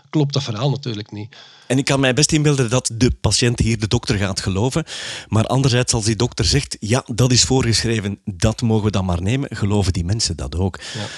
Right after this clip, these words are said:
Speaker 2: Dus ik wil maar even die luisteraar, dat die even naar, naar, naar jou als expert luistert. En ook naar zijn dokter natuurlijk, maar dat hij dezelfde keuze maakt. Het is een kwestie
Speaker 1: Ja,
Speaker 2: van
Speaker 1: maar dat is
Speaker 2: keuze.
Speaker 1: moeilijk, dat is moeilijk, hè. En wij zeggen al-, wij va-, als bedrijf uit, wij mogen ge-, eigenlijk geen advies geven.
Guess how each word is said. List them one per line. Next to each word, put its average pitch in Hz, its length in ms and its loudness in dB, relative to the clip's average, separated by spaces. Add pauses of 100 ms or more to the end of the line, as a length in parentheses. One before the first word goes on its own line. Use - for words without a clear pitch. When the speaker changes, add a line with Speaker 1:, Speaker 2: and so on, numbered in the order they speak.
(100)
Speaker 2:
Dus 104 140 2
ik 87 120 0
wil 123 180 4
maar 120 200 2
even 113 360 0
die 98 180 2
luisteraar, 127 640 2 (220)
dat - 180 -6
die 101 140 -4
even - 320 -2
naar, 90 200 0
naar, 92 220 -4
naar 85 240 0
jou 107 280 4
als 104 180 -2
expert 107 400 0
luistert. 113 440 0 (800)
En 113 220 0
ook 95 200 -4
naar 82 180 -2
zijn 82 160 -6
dokter 95 320 -4
natuurlijk, 90 360 -6
maar 85 80 -4
dat 85 100 -4
hij 85 100 -6
dezelfde 107 360 -2
keuze 82 320 -2
maakt. 76 280 -12
Het 110 100 -6
is 110 60 -2
een 104 80 -4
kwestie 139 220 4
Speaker 1:
Ja, 220 60 8
Speaker 2:
van 190 100 6
Speaker 1:
maar - 20 4
dat 175 80 4
is 135 60 6
Speaker 2:
keuze. 170 160 8
Speaker 1:
moeilijk, 196 200 6
dat 180 100 4
is - 140 2
moeilijk, 185 260 6
hè. 190 80 2
En 147 260 6
wij 170 180 6
zeggen 170 280 4
al-, 180 240 4
wij 190 320 4
va-, 147 180 2
als 143 180 4
bedrijf 135 440 0
uit, 180 380 -6
wij 131 140 -2
mogen 127 320 -2
ge-, 107 140 -6
eigenlijk 208 380 -2
geen 143 260 0
advies 120 400 -6
geven. 170 380 -8